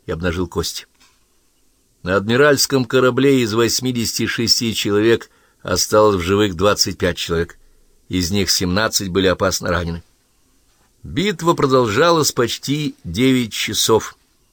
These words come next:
и в отношении к числу сражавшихся была самой кровопролитной, когда-либо данной флебустьерами. Из шестидесяти восьми человек у них оказалось восемнадцать убитыми и двадцать два ранеными,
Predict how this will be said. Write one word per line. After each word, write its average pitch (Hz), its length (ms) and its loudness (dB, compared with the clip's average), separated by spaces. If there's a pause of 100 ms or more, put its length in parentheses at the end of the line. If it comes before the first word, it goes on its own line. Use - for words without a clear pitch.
(580)
и 101 100 -4
в 104 40 0
отношении 110 560 0
к - 60 -6
числу 110 420 -2
сражавшихся 107 840 0
была 101 220 2
самой 104 340 0 (220)
кровопролитной, 104 840 0 (240)
когда-либо 87 420 -4
данной 92 320 0
флебустьерами. 87 640 -6 (960)
Из 107 180 -2
шестидесяти 135 880 0
восьми 139 420 2
человек 123 540 2
у 110 40 -4
них 107 240 -6
оказалось 107 520 0 (180)
восемнадцать 117 840 0
убитыми 117 520 -2 (640)
и 98 120 -2
двадцать 110 500 0
два 104 160 2
ранеными, 90 460 0